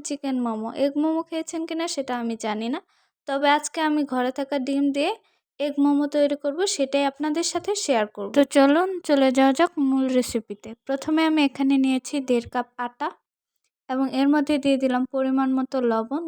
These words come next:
দুই চামচ সাদা তেল দিয়ে খুব ভালোভাবে এভাবে মিক্স করে নিলাম।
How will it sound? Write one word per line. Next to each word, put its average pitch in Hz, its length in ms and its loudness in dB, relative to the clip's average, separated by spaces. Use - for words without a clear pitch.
দুই 240 200 -2
চামচ 262 440 -4
সাদা 233 440 0
তেল 220 240 -12
দিয়ে 269 220 0
খুব 302 260 -6
ভালোভাবে 262 580 0
এভাবে 269 400 -2
মিক্স 262 340 0
করে 220 300 -4
নিলাম। 202 320 -10